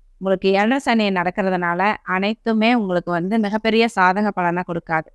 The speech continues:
ஓரளவுக்கு ஆறுதலான பலனை தான் கொடுக்கும். உங்களுடைய ஏழாம் இடத்தை குரு பார்க்கறதுனால கேதுவால இது வரைக்கும் உங்களுடைய வாழ்க்கை துணையோட, உங்களுடைய லைஃப் பார்ட்னரோட,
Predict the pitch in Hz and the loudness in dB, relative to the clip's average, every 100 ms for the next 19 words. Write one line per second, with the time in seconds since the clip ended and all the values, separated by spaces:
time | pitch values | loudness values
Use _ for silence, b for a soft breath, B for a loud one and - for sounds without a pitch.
0 | _ 175 208 214 208 208 180 170 202 226 | _ -2 0 2 0 0 2 2 2 2
1 | 202 185 180 170 165 165 170 175 160 160 | 2 2 0 -2 -2 -2 -4 -4 -6 -10
2 | _ _ _ - _ _ _ _ _ _ | _ _ _ -20 _ _ _ _ _ _
3 | _ _ 208 220 220 214 208 208 233 269 | _ _ -2 2 2 2 2 4 4 4
4 | 269 226 214 214 214 196 196 196 196 180 | 4 2 2 0 0 -2 -2 -2 -2 -2
5 | 180 175 170 170 180 233 - _ - 247 | -2 -2 -2 -2 0 -2 -4 _ 0 2
6 | 269 277 247 226 233 - 196 190 180 180 | 4 4 2 2 0 0 2 2 0 0
7 | 226 208 185 180 175 180 180 190 202 208 | 0 0 0 0 0 -2 0 -2 -2 -2
8 | 180 175 175 170 185 185 180 175 170 170 | -2 -2 -2 -2 -2 -2 -4 -2 -2 0
9 | 170 175 185 - 208 196 - 175 170 | 0 2 0 -2 -2 -2 -2 -2 0